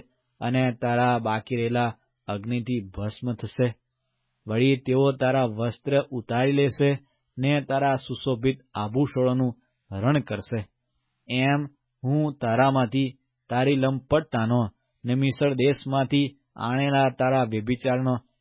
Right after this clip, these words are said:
એવો અંત આણીશ કે તું તારી નજર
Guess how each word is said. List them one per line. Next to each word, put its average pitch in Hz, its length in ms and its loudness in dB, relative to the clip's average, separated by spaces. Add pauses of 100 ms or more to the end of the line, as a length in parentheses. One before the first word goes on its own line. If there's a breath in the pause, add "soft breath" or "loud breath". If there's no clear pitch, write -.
(100)
એવો 131 220 2
અંત 156 460 -4
આણીશ 123 400 0 (440)
કે 113 140 -2
તું 143 540 0 (260)
તારી 127 240 0
નજર 113 440 0